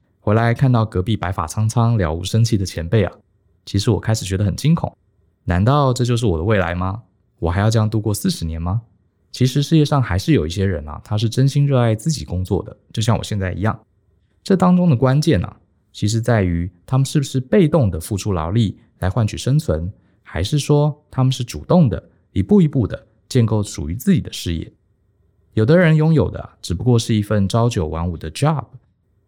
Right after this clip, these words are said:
可是呢，有些人是真正拥有自己的 career。这个 job 跟 career 差别就在于为他人还是为自己工作，这就是你能否乐在工作中间一个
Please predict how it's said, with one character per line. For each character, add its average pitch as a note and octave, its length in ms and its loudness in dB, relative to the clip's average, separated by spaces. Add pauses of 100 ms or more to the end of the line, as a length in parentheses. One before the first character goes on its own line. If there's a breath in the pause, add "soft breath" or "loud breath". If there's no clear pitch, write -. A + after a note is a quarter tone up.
(180)
可 - 140 -2
是 G3+ 160 4
呢， E3+ 300 6 (120)
有 D#2 160 0
些 D#3 160 0
人 G2 380 0 (180)
是 - 160 -2
真 F#3+ 240 4
正 G3 180 4
拥 B2 200 2
有 F2 120 0
自 - 200 -6
己 F#2 140 -6
的 E2 120 -10
career。 G2+ 500 0 (920)
这 B2 100 0
个 F#2+ 140 0
job D3 320 2 (180)
跟 G#2 160 -4
career G#2+ 540 -2 (580)
差 D3+ 220 0
别 F2 240 0
就 G2+ 120 -8
在 F#2 180 -2
于 D#2+ 80 -4
为 G#2 160 0
他 D#3 260 -2
人 F2+ 340 0
还 - 140 -20
是 - 140 -8
为 A#2+ 140 2
自 G#3 160 0
己 - 120 -6
工 - 200 -16
作， - 200 -14 (720)
这 G#2 120 -2
就 G2 120 2
是 F#2+ 140 -2
你 E2 100 -2
能 E2 200 -6
否 D#2+ 140 -2
乐 F#2 120 -2
在 F2+ 160 -2
工 F#2+ 220 -2
作 F#2 160 -4
中 F2 160 -6
间 E2+ 180 -6
一 E2 60 -6
个 D#2+ 200 -8